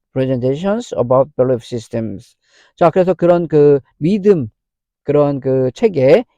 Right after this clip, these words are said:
대한 해석을 하는 데에, 하기 위한, 하는 데 있어서 어떤 쓰레기로 인식이 되어진다. 이런 이야기가 되겠고요. 자, 전체적인 내용 다시, 어, 말하면 계속 같은 이야기인데, 음,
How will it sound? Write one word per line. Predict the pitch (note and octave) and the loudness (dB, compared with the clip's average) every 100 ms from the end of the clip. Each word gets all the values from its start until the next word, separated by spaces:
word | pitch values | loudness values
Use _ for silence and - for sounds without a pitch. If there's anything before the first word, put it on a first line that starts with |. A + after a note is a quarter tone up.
| - B2 | -4 -2
대한 | A#2+ B2+ F#3+ B3+ - _ - | 0 2 0 -2 -8 _ -4
해석을 | A#3 G#3+ F#3 D3+ D#3 | -4 0 2 2 0
하는 | G3 G3+ F3 | 0 -4 -2
데에, | C3+ B2 B2 _ _ | -2 -2 -4 _ _
하기 | A3 F#3+ | -6 -4
위한, | D#3+ F3+ D3 - _ - | 0 2 0 -4 _ -8
하는 | G#3 A3 | -4 -2
데 | E3 | -2
있어서 | B2 A2 D#3+ A#3 _ _ _ _ | -4 -2 -2 -2 _ _ _ _
어떤 | A#2+ | -8
쓰레기로 | - B3 B3 F3+ C#3+ G3+ C4+ _ _ | -2 2 2 2 2 2 0 _ _
인식이 | - C3 B2 A2+ A#2 E3 A3 | -6 -4 -4 -6 -4 -2 -4
되어진다. | - B2 A#2 A2+ A2 B2+ B2+ _ | -2 -2 -2 -4 -2 -2 -4 _
이런 | C#3 D#3+ F3 | -4 0 0
이야기가 | C#3+ D#3 C#3+ | 2 2 2
되겠고요. | A#2 C3 C#3 - F#3 E3 _ _ - | -2 -2 -4 0 2 2 _ _ -4
자, | D#3 | -2
전체적인 | E3 G#3+ A#3+ A#3 G#3 | 0 2 4 4 4
내용 | D#3+ F3 E3 | 2 2 0
다시, | C#3 D#3 E3+ E3+ - _ - | -2 -2 0 -2 -4 _ -4
어, | C#3+ | 0
말하면 | C3 E3+ F#3 E3 G#3 C#3+ G#2+ - _ _ _ | 2 2 2 2 0 0 -6 -16 _ _ _
계속 | D#3+ G3 A3+ | 0 0 0
같은 | - - A#3 G#3+ | -2 -2 -2 0
이야기인데, | G3 F3 D#3+ C#3+ G#3+ E3+ A2+ - _ _ _ D3+ | 2 2 2 2 4 4 0 -10 _ _ _ -4
음, | D#3 D#3 D#3 D#3 D3+ D3+ | -2 0 0 -2 -2 -4